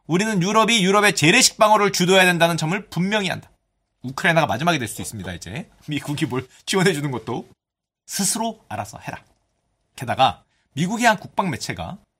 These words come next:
이런 얘기도 뉴스로 보도를 했어요. 원래 이 미국 국가안보 전략 엔에스에스 초안에는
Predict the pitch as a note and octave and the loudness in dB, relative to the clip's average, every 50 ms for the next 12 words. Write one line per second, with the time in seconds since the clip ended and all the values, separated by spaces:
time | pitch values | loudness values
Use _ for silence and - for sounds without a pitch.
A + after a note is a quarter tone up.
0 | _ B2+ C#3 G#3+ B3 B3+ C4 A3+ G3 F3 D#3 C#3+ A2 G2+ A2 C3 - - - C3+ | _ -4 -4 -2 -2 -2 -2 -2 -2 -2 -2 -4 -4 -6 -6 -8 -10 -8 -6 -6
1 | B2+ A#2 A2+ G#2+ G2+ G2+ G2+ F#2 - - - B2+ A#2+ A2 G2 A2 - - G2+ F2 | -4 -4 -6 -6 -8 -8 -10 -10 -12 -12 -12 -10 -8 -8 -8 -8 -8 -10 -10 -12
2 | D#2+ - - _ _ _ _ _ _ - C#3 F3+ A#3 B3 A#3 - C4 G#3 E3+ G#3 | -12 -16 -20 _ _ _ _ _ _ -4 0 2 4 4 4 4 4 2 2 2
3 | A#3 D#4 G#3+ - - D#3+ - A#3 A3+ A3 G#3+ G#3 G3 G3 F#3+ F3+ D#3+ C#3 D3+ F#3+ | 2 0 -2 -6 -8 -2 2 4 4 4 4 2 2 2 4 4 4 4 4 2
4 | A3 A3 - G#3+ F3 - - - - - C4+ C4+ C4 G3+ D#3+ F#3 A3+ G3 C3+ - | 2 0 0 -2 -2 -4 -6 -4 0 4 4 4 4 2 0 0 -2 -2 -4 -6